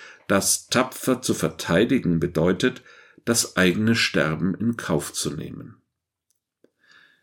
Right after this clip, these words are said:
In der einunddreißigsten Auflage vom Taschenbuch für Wehrausbildung von neunzehnhundertzweiundsiebzig, das auf dem Schreibtisch liegt, ist zu lesen:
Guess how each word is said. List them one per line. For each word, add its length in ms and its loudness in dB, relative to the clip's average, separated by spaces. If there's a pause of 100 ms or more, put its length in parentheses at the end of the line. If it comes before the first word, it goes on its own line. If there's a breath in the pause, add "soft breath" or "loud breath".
(140 soft breath)
In 140 4
der 120 2
einunddreißigsten 800 4
Auflage 840 2
vom 340 0
Taschenbuch 1040 0 (460 loud breath)
für 380 2
Wehrausbildung 1200 2
von 200 -2
neunzehnhundertzweiundsiebzig, 1500 2 (400 loud breath)
das 180 0
auf 140 0
dem 140 2
Schreibtisch 640 0
liegt, 680 -2
ist 280 -4
zu 160 -2
lesen: 560 2